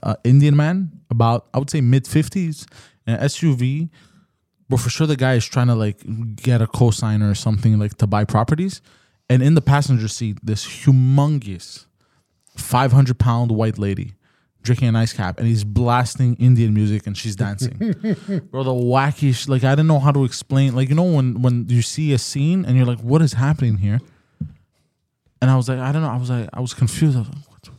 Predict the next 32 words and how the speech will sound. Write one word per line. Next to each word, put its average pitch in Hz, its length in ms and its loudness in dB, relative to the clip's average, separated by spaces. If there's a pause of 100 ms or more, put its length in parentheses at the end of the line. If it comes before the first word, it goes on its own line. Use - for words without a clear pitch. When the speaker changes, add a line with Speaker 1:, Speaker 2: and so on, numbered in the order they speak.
(160)
Speaker 2:
He 120 60 -10
was 113 80 -6
a 113 60 -4
baller, 117 320 -4
bro. 90 180 -12 (380)
Speaker 1:
Yeah, 147 140 2
and 131 140 2
they, 127 120 4
they 120 160 0
gave 123 180 0
me 127 80 2
dirty 117 240 0
looks. - 440 -4 (640)
Speaker 2:
A 135 60 -10
lot 190 160 -4
of 175 100 -6
Indian 127 160 -2
people 110 200 -4
in 98 60 -4
Park 101 180 -6
X 113 180 -8
now, 95 100 -6
a - 20 -8
lot 98 180 -6
with, 95 180 -8
like, 95 180 -12
super 104 280 -10
cars 98 280 -8
now, 82 200 -14 (380)
like, 98 160 -8
nice 101 300 -6
cars. 92 360 -12